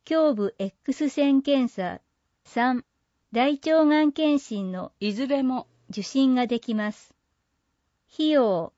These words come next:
Speaker 1: 一は五百円、二は三百円。核炭検査を含む場合は五百円、三は三百円。申し込み、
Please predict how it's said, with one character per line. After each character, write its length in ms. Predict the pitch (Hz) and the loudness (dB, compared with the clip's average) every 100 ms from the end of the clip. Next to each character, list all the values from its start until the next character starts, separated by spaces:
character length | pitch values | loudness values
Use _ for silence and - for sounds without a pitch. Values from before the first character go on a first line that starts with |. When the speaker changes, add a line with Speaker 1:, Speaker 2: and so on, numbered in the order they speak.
| _ _ _ _ 240 | _ _ _ _ -10
Speaker 1:
一 320 | 233 320 311 | -10 -6 -2
は 280 | 202 180 - _ | 0 -2 -6 _
五 80 | 202 | -8
百 440 | 208 262 262 269 | -4 -4 -4 -4
円、 320 | 233 165 143 - _ _ _ _ - | -4 -4 -10 -16 _ _ _ _ -6
二 200 | 269 311 | -2 0
は 300 | 240 180 175 _ _ | 0 0 -4 _ _
三 380 | - 233 262 262 | -6 -2 0 0
百 320 | 262 - 254 | -4 -4 -4
円。 280 | 175 151 - _ _ _ _ _ | -4 -6 -12 _ _ _ _ _
核 220 | 233 226 | -6 -6
炭 320 | - 311 320 | -2 0 0
検 260 | 285 330 311 | -2 -2 -2
査 200 | 262 208 | -2 -2
を 80 | 196 | -4
含 260 | - 277 247 | -6 -6 -4
む 80 | |
場 240 | 196 190 190 | -2 -2 -2
合 120 | 196 190 | -4 -6
は 280 | 185 190 _ | -6 -8 _
五 140 | - 202 | -6 -4
百 340 | 240 262 262 | -4 -6 -6
円、 300 | 208 151 - _ _ _ _ _ | -4 -6 -12 _ _ _ _ _
三 400 | - 269 285 277 | -4 0 0 0
は 260 | 277 277 - | 0 0 -4
三 320 | - 240 269 | -6 -2 0
百 320 | 269 269 277 233 | 0 -2 -4 -4
円。 240 | 156 139 _ _ _ _ _ _ _ _ _ - | -6 -10 _ _ _ _ _ _ _ _ _ 0
申 220 | 247 285 | 2 2
し 100 | - | 0
込 220 | - 294 | 2 6
み、 260 | 269 277 | 6 4